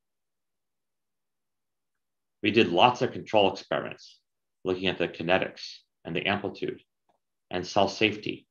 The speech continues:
and cell physiology, and the list goes on and on and on. And we didn't see any alterations in the signaling or the cell health or the physiology by the clustering. Here we took three different fluorescent indicators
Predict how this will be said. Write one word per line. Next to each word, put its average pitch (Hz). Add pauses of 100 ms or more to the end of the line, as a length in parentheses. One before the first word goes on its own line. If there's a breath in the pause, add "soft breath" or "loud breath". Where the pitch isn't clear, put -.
(260)
and 85
cell 98
physiology, 95 (280)
and 87
the 87
list 92
goes 90
on 92 (240)
and 78
on 78 (340)
and 82
on. - (720)
And 95
we 98
didn't 143
see 76
any 165
alterations 101
in 90
the 90
signaling 120 (460)
or 90
the 87
cell 101
health 87 (420)
or 87
the 90
physiology 85 (500)
by 82
the -
clustering. - (2500)
Here -
we 113
took -
three -
different -
fluorescent 90
indicators 90